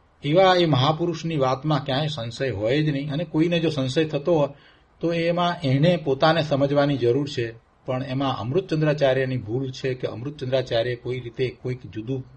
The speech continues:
નિરૂપણ કરી રહ્યા છે, એવી જો એને જરાક પણ માન્યતા હોય તો એ મિથ્યા દ્રષ્ટિ છે. વર્તમાનમાં એવું જોવામાં આવ્યું છે કે અમૃતચંદ્રાચાર્ય ભગવાનની જે ટીકા છે એને રા-, કાઢી નાખી અને બીજી ટીકાઓ જેમણે લખી છે વર્તમાનના,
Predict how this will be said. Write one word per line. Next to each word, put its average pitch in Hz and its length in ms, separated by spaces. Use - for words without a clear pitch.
નિરૂપણ 123 380
કરી 135 220
રહ્યા 139 240
છે, 117 220
એવી 196 260
જો 190 160
એને 180 200
જરાક 151 320
પણ 165 100
માન્યતા 143 440
હોય 135 240
તો 131 420
એ 135 120
મિથ્યા 117 340
દ્રષ્ટિ 95 360
છે. - 140
વર્તમાનમાં 151 560
એવું 143 180
જોવામાં 127 420
આવ્યું 170 160
છે 156 100
કે - 80
અમૃતચંદ્રાચાર્ય 165 800
ભગવાનની 147 460
જે 139 120
ટીકા 151 360
છે 156 120
એને 131 320
રા-, 123 280
કાઢી 120 240
નાખી 139 340
અને 135 180
બીજી 131 260
ટીકાઓ 139 520
જેમણે 127 300
લખી 117 320
છે 151 140
વર્તમાનના, 123 720